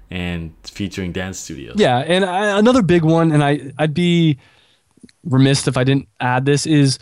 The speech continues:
Speaker 2: sorry, the nature of my <laughs> business is that I get repeat traffic, and there was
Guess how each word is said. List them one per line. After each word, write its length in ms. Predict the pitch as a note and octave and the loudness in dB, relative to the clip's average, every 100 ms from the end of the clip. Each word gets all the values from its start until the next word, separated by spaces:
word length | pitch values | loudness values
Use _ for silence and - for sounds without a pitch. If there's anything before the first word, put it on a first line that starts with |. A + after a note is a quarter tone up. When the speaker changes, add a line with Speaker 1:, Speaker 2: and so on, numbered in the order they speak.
| - | -6
Speaker 2:
sorry, 200 | - D3 | -4 0
the 120 | C#3+ | 2
nature 320 | D#3+ G#3 - | 2 2 2
of 80 | D3 | 2
my 120 | D3 | 4
<laughs> 140 | B2 - | 4 2
business 400 | F#3+ C3+ C3+ - F#3+ G3 - | 2 2 0 0 -2 0 2
is 320 | D3+ F#3 D#3 - - | 4 4 -2 -6 0
that 300 | C#3 C3+ - _ - | 2 0 -4 _ -4
I 100 | D3 | 0
get 160 | E3+ D3 | 0 2
repeat 540 | D3+ F3 - F3 D#3+ | 2 0 0 -2 -2
traffic, 600 | - D3+ D#3 - B2+ B2 _ _ _ | -2 -2 0 0 -2 -2 _ _ _
and 500 | C#3+ C3 B2+ B2 B2 B2 _ _ - | -2 0 2 2 2 -2 _ _ -2
there 220 | D#3+ E3+ | 0 2
was 440 | F3+ G#3+ G#3+ F3+ | 4 4 4 0